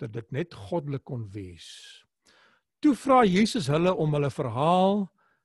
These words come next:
met al die mense in die omgewing te deel. Hulle word evangeliste in die Bybel. Hulle het 'n verhaal gehad om te vertel omdat die krag van Christus hulle lewens verander het. Hulle kon hulle persoonlike getuienis deel en ander aanmoedig om Jesus hulle lewens te laat verander.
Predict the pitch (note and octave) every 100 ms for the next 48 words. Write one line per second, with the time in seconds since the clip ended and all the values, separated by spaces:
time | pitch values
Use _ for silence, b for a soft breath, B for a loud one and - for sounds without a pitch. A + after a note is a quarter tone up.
0 | - C3+ - E3 A3 G#3 F#3 D3+ D3 D#3+
1 | D3 F3 C3+ B2+ A#2 - D3 D3+ C3 B2+
2 | G#2 A2+ G#2+ G2+ F3+ C4 D#3+ E3+ E3+ D3+
3 | _ _ _ _ _ _ D#3+ C#3 C#3 C3
4 | C#3 B2 A#2 - - F#2 E2+ - A#2 G#2+
5 | G#2+ G#2 G2+ F2 F2 _ _ _ _ _
6 | _ _ _ _ _ _ - D#3 C4+ B3
7 | B3 F3+ B3+ D4+ - A3+ C4+ - G#3+ G#3+
8 | G3 - C4 A#3 A3+ G#3+ G3+ _ - D#4
9 | E4 - - C4 A3 - C4+ G#3 B3+ A3
10 | G#3+ G3 G#3 G3+ - - F#3+ F#3+ E3 -
11 | B B B B G#3 B3+ C#4+ D4 C#4 A#3
12 | A3+ - D#4+ D#4+ C4 B3 A#3 A#3+ A#3+ A3+
13 | D3+ C3+ G#3 G#3 G3 C4 B3+ - B3+ G#3+
14 | G#3 G#3 F#3+ E3+ C3 F#3+ G3 G3+ F3 C#3+
15 | D3 C3+ C3 E3 E3 D3+ - C#3+ C3+ C3
16 | D3 C3+ B2 A#2